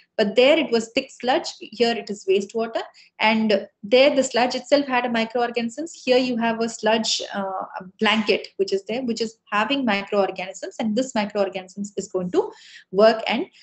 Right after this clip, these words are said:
uh, degrade. So the, uh, again, the clarified effluent, after, uh, treatment, the clarified effluent is, uh, extracted from the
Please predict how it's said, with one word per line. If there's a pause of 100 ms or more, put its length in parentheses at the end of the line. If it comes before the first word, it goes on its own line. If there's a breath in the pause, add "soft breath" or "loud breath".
(200 soft breath)
uh,
degrade. (180 soft breath)
So
the,
uh,
again,
the
clarified
effluent,
after,
uh,
treatment,
the
clarified
effluent
is,
uh,
extracted
from
the